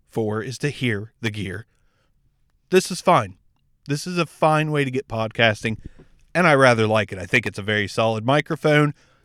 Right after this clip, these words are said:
Thanks for listening to me rant about the Blue Yeti microphone and then some. I'll be coming at you again soon with another microphone, with some more podcasting tips, with some more thoughts off the top of my head,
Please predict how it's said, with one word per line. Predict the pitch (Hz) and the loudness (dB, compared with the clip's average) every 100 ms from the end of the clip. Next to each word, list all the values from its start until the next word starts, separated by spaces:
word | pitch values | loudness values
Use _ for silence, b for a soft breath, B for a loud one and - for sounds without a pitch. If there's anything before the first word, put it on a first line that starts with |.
| _ | _
Thanks | - 226 294 | 2 2 2
for | - | -2
listening | 247 202 180 160 | 2 2 0 -2
to | 165 | -2
me | 143 107 | -2 -4
rant | 104 123 202 127 - _ _ _ _ - | -2 -2 -2 -4 -12 _ _ _ _ -4
about | 131 135 127 | 2 4 4
the | 120 | 0
Blue | 127 139 | -4 -2
Yeti | 135 123 120 | 0 0 2
microphone | 120 107 107 - 104 104 127 - | 0 0 -2 0 0 0 -4 -4
and | 117 113 | -2 0
then | 120 143 | 0 -2
some. | - 113 110 135 b b b | -2 -2 -2 -4 b b b
I'll | - 151 | 2 2
be | 190 | 2
coming | 208 196 | 0 2
at | 190 170 | 2 2
you | 180 | 0
again | 151 160 160 | 2 0 0
soon | - 147 135 143 175 _ _ _ _ - | -2 0 2 0 -2 _ _ _ _ -2
with | 120 135 | 2 2
another | 165 131 117 | 2 2 2
microphone, | 113 110 113 - 110 110 113 _ _ _ - | 0 0 -2 -2 0 0 -2 _ _ _ -2
with | 123 151 | 0 0
some | - 147 | -2 -2
more | 131 | -2
podcasting | 113 123 117 110 120 113 - 107 | 0 0 -2 0 0 0 -4 -10
tips, | 98 117 110 - - _ _ - | -2 0 0 -4 -20 _ _ -6
with | 160 180 | -2 -2
some | - 170 | -2 -4
more | 151 135 | -2 0
thoughts | 143 131 - | 4 4 4
off | 127 120 | -2 -2
the | 101 | -2
top | 123 120 - | 2 2 0
of | |
my | 107 104 | -4 -2
head, | 117 120 117 | 2 2 0